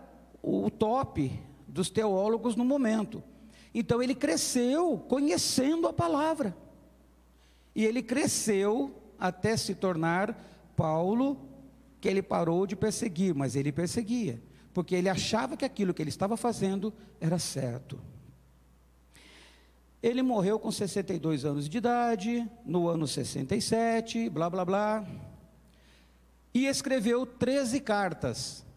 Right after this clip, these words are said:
né, treze epístolas. Amém também até aqui? E ele tinha seus amigos, os seus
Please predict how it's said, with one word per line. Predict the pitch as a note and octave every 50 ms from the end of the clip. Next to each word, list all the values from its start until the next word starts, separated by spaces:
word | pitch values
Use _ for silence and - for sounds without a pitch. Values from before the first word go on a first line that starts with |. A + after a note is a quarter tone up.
| -
né, | - E3+ F#3+ G#3+ A#3
treze | A3+ - - G3 F3+ F#3+ G3+ A3 A3+ G#3+ F3 G#3+ A#3+ A#3 - - -
epístolas. | - - F3 E3+ - - G#3+ G#3+ - - - D3+ C#3 B2+ A#2+ G#2+ - - - - - - - - - - - - - - -
Amém | D3 D#3 E3 F#3+ G#3+ G#3+
também | G#3 G#3 F#3+ F#3 G3 G3
até | F#3 F3+ F3+ E3+
aqui? | D#3+ D#3+ A#3 B3 B3+ A#3+ F#3+ - - - - - - - - - - - - - - - - - - - - - - - - - - - _ _ - - - - - - - - - - _
E | - C#4+
ele | A#3+ F#3 F#3+ A3+
tinha | - - B3 A#3+ C4 B3
seus | B3+ - C#4 C4 B3+ C#4+ D4+ - - - -
amigos, | - E4 F4 D#4 C#4 C#4 B3 F3+ E3+ C#3+ D3
os | F3 D#3
seus | - F#3+ G3 G#3 A3+ - - -